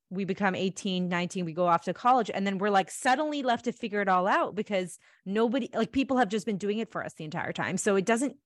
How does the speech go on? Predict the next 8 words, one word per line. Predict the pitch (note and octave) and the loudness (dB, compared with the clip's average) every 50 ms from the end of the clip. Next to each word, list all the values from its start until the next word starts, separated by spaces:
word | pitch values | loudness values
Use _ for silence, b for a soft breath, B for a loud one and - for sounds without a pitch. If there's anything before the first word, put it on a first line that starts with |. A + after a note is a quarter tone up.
| _ - | _ -10
teach | - A#3 A#3+ A3 - G#3+ | -4 -4 -4 0 2 2
us | F3 E3+ - - - - | 2 2 2 -6 -16 -18
those | - E3 F3 F3+ F3 - | -12 -6 -4 -4 -4 -4
skills | - - F#3+ F3+ E3 G#3 | -2 0 0 0 0 0
either. | A#3 C4 A3+ F3 D#3+ E3+ | -2 0 0 0 -2 -2
So | - - G3+ F3 F3+ | -2 -2 0 0 0
it's | F#3 F3+ - - | -2 -2 0 -2
like, | F#3+ F3+ F3+ - | -2 -2 -2 -8